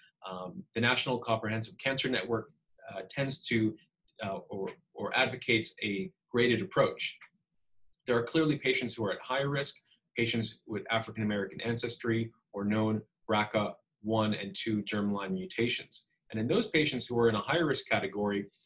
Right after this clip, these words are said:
we recommend testing beginning at an earlier age, beginning at the age of forty with a baseline P S A level.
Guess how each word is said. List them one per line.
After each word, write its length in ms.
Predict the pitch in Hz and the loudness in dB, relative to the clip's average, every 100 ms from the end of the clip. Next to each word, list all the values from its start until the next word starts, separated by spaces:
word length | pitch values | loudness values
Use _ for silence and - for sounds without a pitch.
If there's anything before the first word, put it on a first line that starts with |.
| _ 120 | _ -2
we 120 | 127 | 2
recommend 600 | 123 117 117 110 107 107 _ _ _ - | 2 2 2 2 2 -2 _ _ _ -2
testing 440 | 127 120 123 113 - | -2 0 0 0 0
beginning 360 | 110 110 110 | 0 0 0
at 140 | 104 98 | -2 -4
an 100 | 104 - | -6 0
earlier 360 | 147 156 - | 2 4 2
age, 340 | - 180 175 - - - - | -2 -4 -4 -6 -12 -14 -4
beginning 300 | 107 113 113 | 0 2 0
at 180 | - - | -2 -4
the 100 | 123 | -4
age 200 | 107 95 | -2 -4
of 100 | 92 | -6
forty 360 | - 151 120 | 0 2 2
with 160 | 101 95 | 0 -2
a 80 | 90 | -2
baseline 520 | 113 120 - 107 101 - | 2 2 2 0 -2 -4
P 200 | - 104 | -4 -2
S 160 | 95 | -2
A 60 | 90 | -4
level. 400 | 117 95 - - | -4 -8 -12 -16